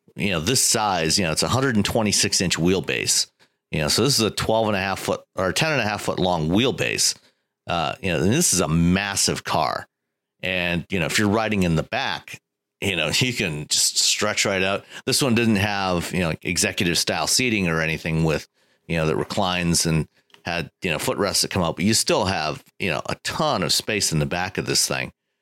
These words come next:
And, you know, it's, it's funny. Uh,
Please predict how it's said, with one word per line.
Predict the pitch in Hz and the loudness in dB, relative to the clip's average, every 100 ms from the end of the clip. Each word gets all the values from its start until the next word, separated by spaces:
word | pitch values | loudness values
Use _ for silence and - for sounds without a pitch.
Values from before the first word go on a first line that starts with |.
| _ _ _ _ | _ _ _ _
And, | 95 101 95 90 _ _ _ _ - | -4 0 0 -2 _ _ _ _ -4
you | 117 | 0
know, | |
it's, | 101 - | -2 0
it's | 107 - | -2 0
funny. | 143 127 - _ - | 0 -2 -4 _ -8
Uh, | - | -6